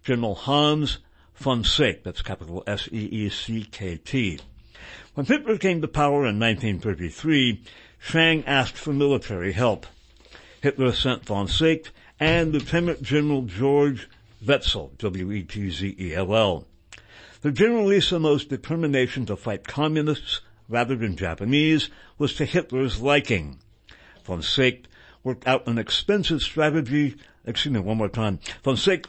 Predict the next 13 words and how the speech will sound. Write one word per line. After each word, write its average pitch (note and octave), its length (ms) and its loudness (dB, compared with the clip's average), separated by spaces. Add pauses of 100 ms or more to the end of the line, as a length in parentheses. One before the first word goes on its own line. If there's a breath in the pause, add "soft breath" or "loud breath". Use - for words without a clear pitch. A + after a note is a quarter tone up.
worked D3 300 -2
out C3+ 180 0
an A2+ 140 -2
ex-, - 300 -2 (340)
no, B2 200 -2
it C3 100 0
is D#3+ 180 4
expensive. F#2+ 480 -6 (120)
Uh, F#2+ 60 -12
it F2+ 60 -12
was G2 200 -8
expensive, A#2 640 -2
but F2+ 200 -8